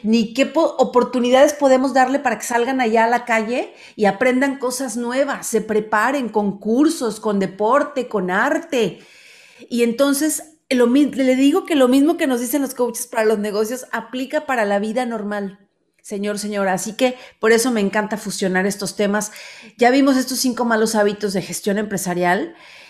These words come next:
y ahora yo lo que, lo que me gustaría hacer, mi querido José Luis, si me lo permites, es proponerle a los directores y directoras que nos están viendo, que tienen negocio, que son empresarios, que si quieren contactarte para,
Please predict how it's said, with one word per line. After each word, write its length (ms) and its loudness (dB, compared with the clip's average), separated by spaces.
y 100 2
ahora 260 6
yo 520 4
lo 240 2
que, 680 -4
lo 180 0
que 100 0
me 120 2
gustaría 420 2
hacer, 280 0
mi 100 -4
querido 320 2
José 240 -4
Luis, 220 -4
si 100 -4
me 100 0
lo 120 0
permites, 500 -2
es 260 -4
proponerle 580 4
a 60 6
los 120 2
directores 500 2
y 40 -2
directoras 720 0
que 100 -4
nos 120 -2
están 300 0
viendo, 300 4
que 80 -2
tienen 320 0
negocio, 440 0
que 60 -14
son 220 -2
empresarios, 680 -2
que 100 -10
si 200 -10
quieren 300 0
contactarte 640 -2
para, 480 0